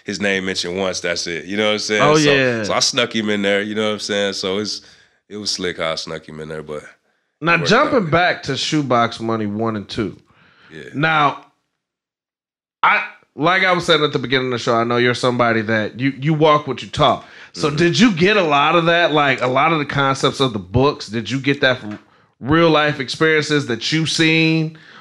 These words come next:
Speaker 2: or heard through, like, one of the homies or something like that?
Speaker 1: Man.
Speaker 2: Or was that something that you experienced firsthand?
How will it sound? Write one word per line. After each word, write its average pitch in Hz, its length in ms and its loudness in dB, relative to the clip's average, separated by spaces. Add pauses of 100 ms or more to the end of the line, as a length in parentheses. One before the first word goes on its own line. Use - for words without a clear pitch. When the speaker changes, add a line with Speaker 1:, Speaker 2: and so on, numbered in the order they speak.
(200)
Speaker 2:
or 143 380 4
heard 165 420 4
through, 165 80 2
like, 151 280 2
one 151 120 2
of 139 60 -6
the 135 60 -2
homies 175 720 6
or 160 60 2
something 160 240 0
like 156 200 2
that? 160 340 2
Speaker 1:
Man. 113 260 2
Speaker 2:
Or 180 80 6
was 185 140 4
that 202 180 2
something 190 320 2
that 165 240 2
you 175 120 8
experienced 156 500 2
firsthand? 127 580 0